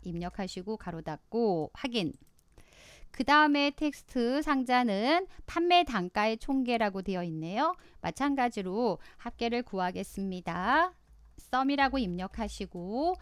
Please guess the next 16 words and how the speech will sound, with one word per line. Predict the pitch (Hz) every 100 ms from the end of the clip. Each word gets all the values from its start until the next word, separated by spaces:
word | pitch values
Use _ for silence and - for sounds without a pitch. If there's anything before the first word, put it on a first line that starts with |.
| - -
판매 | - 302 294 302 311
단가에 | 226 180 - 220 220
대해서 | 196 170 175 208 202 180 156 - _ - - - - - - -
합계를 | 240 - 214 220 311 339
구하겠습니다."라고 | - 214 196 196 - 190 180 170 196 190 151 - 175 165 240 294
작성하시고 | - 180 - 190 185 - 165 220 262 302 - - -
확인 | - 277 285 233
버튼 | 185 - 294 233
눌러주시면 | 170 170 160 151 - 160
되겠습니다. | 170 175 175 170 151 147 160 - - _ _ _ _ _ _ _ _ _ _ _ _ _ _ _ _ _ _ -
다음은 | 240 262 269 294 294
네 | 220 220
번째, | 285 311 - 196 208 311 370
문제에서 | 220 262 277 294 294 269 269 269 202
날짜에 | 165 226 - 339 339
대해서 | 285 214 196 240 202